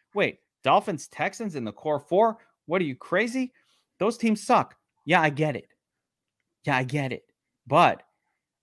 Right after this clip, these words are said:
there's a lot of fantasy goodness that could come from this game, especially on the Dolphins side, I M H O. So, John, let's first take a look at these odds. The Dolphins favored by six and a half.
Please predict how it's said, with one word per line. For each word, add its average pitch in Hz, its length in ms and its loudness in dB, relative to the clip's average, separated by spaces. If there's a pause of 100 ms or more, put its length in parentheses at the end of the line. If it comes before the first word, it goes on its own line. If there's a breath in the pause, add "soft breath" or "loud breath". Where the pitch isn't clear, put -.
(220)
there's 117 140 -4
a 135 40 -2
lot 160 180 6
of 175 60 -6
fantasy 170 340 -2
goodness 156 240 -2
that 127 140 -4
could 123 120 -8
come 143 140 0
from 139 140 -8
this 117 100 -8
game, 131 240 -2
especially - 440 -2
on 143 60 -2
the 127 60 -2
Dolphins 135 400 -2
side, 113 320 0 (360)
I 131 380 2
M 127 260 -4
H 123 300 -4
O. 131 200 2 (2750)
So, 135 320 0
John, 143 260 4
let's - 240 -4 (120)
first - 440 0
take 170 200 -4
a - 20 -2
look 151 240 -2
at 135 220 -6
these 127 260 -6
odds. 104 320 -4 (180 soft breath)
The 135 80 0
Dolphins 208 460 2
favored 165 300 2
by 120 100 0
six - 280 -8
and 131 80 -4
a - 20 -4
half. 139 260 -4